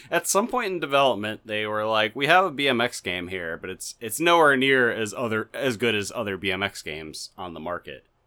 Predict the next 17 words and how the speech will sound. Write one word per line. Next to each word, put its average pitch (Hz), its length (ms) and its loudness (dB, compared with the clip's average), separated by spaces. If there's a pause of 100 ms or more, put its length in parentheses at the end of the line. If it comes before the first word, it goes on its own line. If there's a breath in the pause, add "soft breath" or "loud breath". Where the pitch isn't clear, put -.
Do 98 80 -10
we 101 80 -6
stop 127 320 2
developing 156 460 0
it, 175 180 -4 (100)
or 170 680 2
do 156 80 -4
we 143 160 -2
find 147 420 2
a, 120 320 2
a 110 140 -2 (100)
hook?" - 400 -6 (1080)
And 104 120 -10
the 101 60 -4
hook 107 140 -6
was 104 120 -8
boobies. 73 580 -12